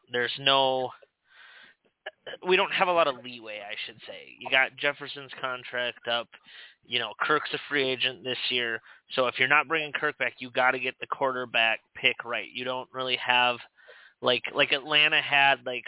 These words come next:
"Let's see what Desmond Ridder can do." Our, our team isn't built that way. We're not built for, "Let's, let's give a guy a try, and if it doesn't work out, we'll figure it out later." We're built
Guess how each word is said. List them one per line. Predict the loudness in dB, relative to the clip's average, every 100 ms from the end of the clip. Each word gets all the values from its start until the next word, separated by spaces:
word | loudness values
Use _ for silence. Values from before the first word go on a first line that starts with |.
| -14
"Let's | -10 -8 -8 -6
see | -6
what | -4 -4
Desmond | -2 -2 -6 -16 -12
Ridder | -10 -8 -10 -12
can | -16 -16
do." | -18 -4
Our, | 2 2 2
our | 2 2 0
team | -6
isn't | -6 -8 -12 -8
built | -4 -4 -6 -10
that | -10 -8
way. | -10 -8
We're | -6 0
not | 2 2 0
built | 0 0 0 -8 -18 -18 -18 -20 -18 -20 _ -6
for, | 0 0 2
"Let's, | 0 0 0
let's | -2 2
give | 2
a | 4
guy | 4 2
a |
try, | 0 2 2
and | 0
if | -10
it | -6
doesn't | -6 -8
work | -10 -6 -2
out, | -2
we'll | -4 -8
figure | -8 -8 -8
it | -8 -6
out | -8 -6
later." | -6 -6 -8 -10
We're | -6 -2
built | 2 2 2